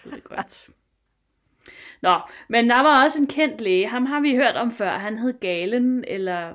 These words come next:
hvordan det nu end udtales, fordi jeg har ikke, jo, jeg har også haft latin, men det er mange år siden, og jeg kan ikke finde ud af at udtale latinske navne. Så, øh, ham her Galen, han, øh, klassificerede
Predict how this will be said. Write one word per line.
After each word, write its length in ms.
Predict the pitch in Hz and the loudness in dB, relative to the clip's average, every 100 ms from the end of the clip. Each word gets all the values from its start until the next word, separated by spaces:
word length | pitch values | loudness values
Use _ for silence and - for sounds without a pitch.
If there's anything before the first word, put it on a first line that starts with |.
| - | -12
hvordan 320 | 190 180 175 | -8 -6 -6
det 100 | 214 | -8
nu 120 | 196 | -8
end 160 | 190 190 | -8 -6
udtales, 520 | 185 185 208 - - | -8 -8 -10 -10 -12
fordi 400 | 196 196 180 - - | -12 -10 -12 -12 -6
jeg 100 | 226 | -4
har 160 | 233 | -2
ikke, 340 | 156 160 - - | -4 -8 -16 -10
jo, 180 | 185 160 | -8 -8
jeg 100 | - | -10
har 80 | 175 | -12
også 140 | 156 | -14
haft 140 | 160 165 | -16 -16
latin, 300 | 165 156 - | -16 -18 -18
men 100 | 175 | -14
det 60 | 190 | -12
er 40 | |
mange 240 | 196 170 170 | -10 -10 -12
år 80 | - | -14
siden, 260 | - 160 - - _ | -16 -16 -18 -20 _
og 120 | - 180 | -6 -4
jeg 120 | 180 | -4
kan 100 | 190 | -8
ikke 100 | - | -12
finde 140 | 180 175 | -10 -8
ud 40 | |
af 40 | |
at 40 | 107 | -8
udtale 340 | 180 180 95 | -8 -10 -12
latinske 420 | - - - - - | -12 -18 -20 -18 -12
navne. 340 | 165 262 320 320 - - - | -4 0 -2 -4 -20 -20 -20
Så, 360 | - - 233 214 - - - | -8 2 2 2 -4 -14 -4
øh, 500 | 208 202 202 202 202 - 202 | 0 2 2 0 -4 -8 -10
ham 180 | 240 240 | -4 -2
her 200 | 254 226 220 | 0 -2 -2
Galen, 380 | 196 214 240 | -4 -2 -2
han, 380 | 247 240 240 240 | -2 -2 -2 -2
øh, 140 | 233 220 | -2 -4
klassificerede 920 | 226 208 214 202 - 277 254 202 185 | -4 -6 -8 -12 -6 0 0 0 -6